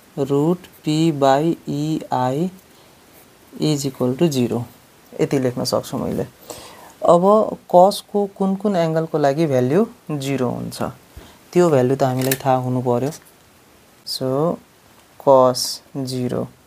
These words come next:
यो भनेको वान, ल ठिक छ, cos zero हुँदैन। cos ninety, यो भनेको जिरो, okay। So हामीसँग एउटा value आयो,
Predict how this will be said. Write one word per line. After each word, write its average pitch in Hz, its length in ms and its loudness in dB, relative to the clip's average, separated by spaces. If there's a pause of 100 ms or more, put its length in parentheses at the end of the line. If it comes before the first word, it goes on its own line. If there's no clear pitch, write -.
(120)
यो 139 240 0
भनेको 127 580 2
वान, 120 340 0 (140)
ल 127 140 0
ठिक 123 160 -8
छ, - 60 -6
cos 127 220 2
zero 127 400 -2
हुँदैन। 123 340 -4 (720)
cos 139 280 4 (420)
ninety, 127 600 -4 (640)
यो 139 220 0
भनेको 123 400 2
जिरो, 127 680 0
okay। 123 340 -2
So 123 160 -4
हामीसँग 127 400 0
एउटा 127 300 0
value 127 320 0
आयो, 143 360 4